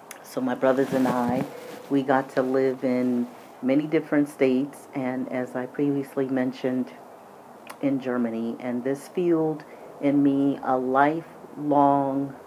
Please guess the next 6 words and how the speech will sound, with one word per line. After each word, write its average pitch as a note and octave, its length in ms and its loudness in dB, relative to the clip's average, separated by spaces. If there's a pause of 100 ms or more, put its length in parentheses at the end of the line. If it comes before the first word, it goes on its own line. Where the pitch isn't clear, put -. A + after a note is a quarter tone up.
(240)
love C3 580 0 (120)
of - 180 -8
travel, C3+ 760 2 (400)
adventure, B2+ 960 0 (540)
um, A2+ 460 -10 (100)
experiencing C#3 1300 2